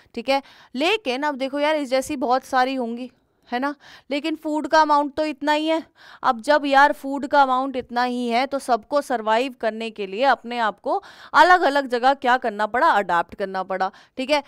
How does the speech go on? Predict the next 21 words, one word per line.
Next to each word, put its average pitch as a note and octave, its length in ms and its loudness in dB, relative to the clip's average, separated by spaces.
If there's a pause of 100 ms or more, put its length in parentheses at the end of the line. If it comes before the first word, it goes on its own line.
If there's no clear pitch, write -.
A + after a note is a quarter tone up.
(120)
ये C4+ 220 -2
मान B3 220 2
लो B3 160 0
यहाँ A#3 300 2
चली A3 300 -4
गई, A3 140 2
ये A#3+ 280 0
यहाँ A#3 300 2
चली G#3+ 280 -4
गई, A3 120 -4
ये A#3 220 -2
यहाँ A#3+ 260 2
चली A3 240 -4
गई, A3+ 140 -8
यहाँ, G#3+ 220 -2
ये A3+ 240 -6
यहाँ, A3+ 260 -2
ये G#3 220 -8
यहाँ, A3 200 -2
ये F#3+ 200 -8
यहाँ। E3 200 -6